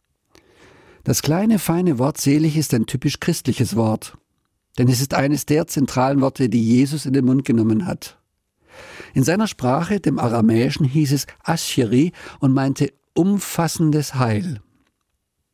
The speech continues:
Bei seinem ersten öffentlichen Auftreten am See Genezareth war das sein Schlüsselwort in den sogenannten Seligpreisungen. Sie sind die Basis seiner Botschaft.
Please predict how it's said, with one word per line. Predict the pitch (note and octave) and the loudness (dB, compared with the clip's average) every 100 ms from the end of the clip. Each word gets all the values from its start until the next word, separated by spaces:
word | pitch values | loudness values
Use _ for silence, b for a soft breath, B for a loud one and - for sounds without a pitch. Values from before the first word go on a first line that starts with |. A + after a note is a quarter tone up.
| _ b b b b b b b | _ b b b b b b b
Bei | - | -2
seinem | C3+ E3 E3 | 0 0 0
ersten | E3+ G#3+ - G3+ | -2 -4 -2 -4
öffentlichen | - F3 G3+ F#3+ D#3+ D#3 | -2 0 0 0 0 0
Auftreten | C#3 C#3+ - F3 F3 D#3 | 0 -2 -4 -4 0 2
am | B2 | 2
See | A2+ B2 | 2 2
Genezareth | G#2 A2+ A#2+ D3 E3 E3 D#3+ - B B B | 2 2 2 2 0 0 -2 -8 B B B
war | C#3+ B2+ | -2 0
das | D3 D#3+ | -2 -2
sein | - B2+ | -2 0
Schlüsselwort | A#2+ - F#3 - A#2 A#2 A#2 A#2 - - _ _ _ - | 0 -2 -2 0 0 2 0 -4 -8 -20 _ _ _ -4
in | C3 | 0
den | B2+ | 2
sogenannten | A#2+ C3 C#3 C3+ C#3 C3 | 2 2 2 0 2 0
Seligpreisungen. | C3+ C#3 D#3 C#3+ - A#2 G#2 A2+ G#2+ G#2 F#2+ - _ _ _ _ _ B B B B B B | 2 2 2 0 -2 0 0 0 2 2 0 -4 _ _ _ _ _ B B B B B B
Sie | C#3+ | -2
sind | E3+ G3+ | 2 2
die | E3+ | 2
Basis | B2 - B2+ E3+ F3+ - | 0 -2 0 0 -2 -2
seiner | C#3+ C#3 C3+ | 0 0 0
Botschaft. | A#2 A#2 - A3 D3+ - - - | 0 -2 -2 -6 -6 -12 -16 -20